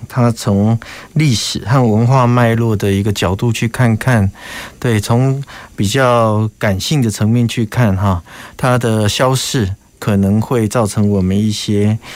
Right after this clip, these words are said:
呃，无以复加的伤害哈。那这个部分我再稍微再延续这个话题再补充一下。那主持人说到可能会有一些危机的部分，我们再试想一些情境哈。市场在划设的，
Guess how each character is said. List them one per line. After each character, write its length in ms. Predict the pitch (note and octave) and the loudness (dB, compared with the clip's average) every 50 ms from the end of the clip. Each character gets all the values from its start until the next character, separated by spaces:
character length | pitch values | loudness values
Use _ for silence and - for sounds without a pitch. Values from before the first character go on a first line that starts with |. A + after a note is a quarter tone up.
| - - - - | -16 -14 -8 -4
呃， 180 | G2+ G2+ G2+ | 0 0 2
无 220 | G2 G2+ G#2 A#2+ C3 | 2 2 2 2 2
以 80 | A2+ | 0
复 180 | G2 - - B2+ | 0 0 -2 -2
加 220 | G2+ - A#2 A#2 | 0 2 2 2
的 80 | A2 G#2 | 2 0
伤 300 | G2 - A#2+ A2 A#2 B2 | 0 0 2 2 2 4
害 200 | B2 C3 A#2+ - G2+ | 4 2 2 0 0
哈。 180 | F#2 - - - - - D#3+ E3+ F3+ F3 - - | 0 -2 -2 -4 -8 -10 -8 -8 -8 -8 -6 -2
那 100 | - F3+ | -2 0
这 160 | E3+ - F#3+ F#3+ | 0 0 0 0
个 100 | E3 E3 | 0 0
部 140 | - F3+ | 0 0
分 80 | E3 D#3+ | 2 2
我 80 | A#2+ A2 | 2 0
再 140 | A2 C#3+ | 0 0
稍 180 | C3+ - C#3+ C3+ | 0 0 2 2
微 100 | C3 B2 | 2 0
再 360 | A2+ C#3+ B2+ A#2 A2+ A2 G#2+ - - _ _ _ _ - - - - | 0 2 2 2 2 0 -2 -6 -10 _ _ _ _ -20 -14 -6 -2
延 180 | A#2+ A2+ A#2+ | 0 0 0
续 160 | B2 - D#3 D3 | 0 0 0 -2
这 100 | C3+ B2+ | -2 0
个 60 | B2 | 0
话 120 | C#3 C3 | 0 0
题 120 | A2 G#2 G#2 | 0 0 -2
再 120 | - A#2+ | -4 -4
补 200 | - - G2 F#2 | -2 -2 -4 -4
充 260 | F2+ - A#2+ A2+ A2 | -2 0 2 2 2
一 40 | G2+ | 0
下。 380 | F#2 - A#2+ G#2+ F#2+ F2+ E2+ F2 - - - - - - - | 0 0 0 0 0 0 -2 -4 -8 -16 -18 -16 -18 -8 -2
那 240 | - C3+ B2+ B2 A#2+ | 0 2 2 2 2
主 160 | - - A2 | 0 0 -2
持 160 | G2+ - C3+ | 0 0 0
人 160 | B2 A#2 A#2+ A#2 | 0 2 0 0
说 260 | - - C3+ C3 C3+ | 0 0 0 0 2
到 300 | C3+ C#3 C3 A#2+ A2 A2 | 2 2 2 2 2 0
可 160 | G#2 - A2 | -2 0 0
能 140 | G2 G2+ A2 | 2 2 2
会 100 | B2+ C3 | 2 2
有 80 | G#2+ | 2
一 40 | G#2 | 0
些 140 | G#2 - C3 | 0 0 0
危 220 | C3 B2 A2 G#2 A2+ | 0 2 2 0 0
机 200 | A2+ - C#3 C3+ | 0 0 0 0
的 100 | B2 A2+ | 0 0
部 160 | G#2 B2+ A#2+ | 0 0 0
分， 220 | A2+ B2+ A2+ G#2 | 0 2 2 2
我 60 | G#2 G2 | 2 2
们 60 | G2 | 2
再 140 | G2 C3 B2 | 2 0 0
试 220 | - - - B2+ | -2 -2 -2 -2
想 180 | G#2+ - F#2+ F#2+ | 0 0 0 0
一 60 | G#2 | 0
些 160 | A2 G#2 A2+ | 0 0 0
情 320 | G#2+ G#2 - - F#2 F#2 F#2+ | -2 -2 -2 0 0 0 0
境 260 | - - A#2 G2+ F2+ | 0 0 0 0 0
哈。 220 | E2 - F#2 E2 E2 - - - - - - - D3+ - D3+ D3 C#3+ C3+ B2+ A2+ F#2+ - - - | 0 -2 -4 -6 -6 -8 -14 -18 -16 -14 -14 -12 -10 -10 -10 -10 -12 -12 -14 -14 -16 -18 -16 -12
市 260 | - - - - D#3 D3 | -8 -6 -4 -2 -2 0
场 280 | - A2+ G#2 E2+ E2+ - - - - - - - | 0 0 0 0 -2 -4 -8 -14 -20 -18 -12 -6
在 220 | - F3+ E3 D3+ | -2 0 2 2
划 460 | C#3+ - - - - G#3 F#3+ D3+ B2+ | 0 0 -2 -2 0 2 2 2 2
设 240 | A#2+ - - E3+ C#3 | 0 0 0 0 0
的， 120 | A#2 A2+ | 0 -2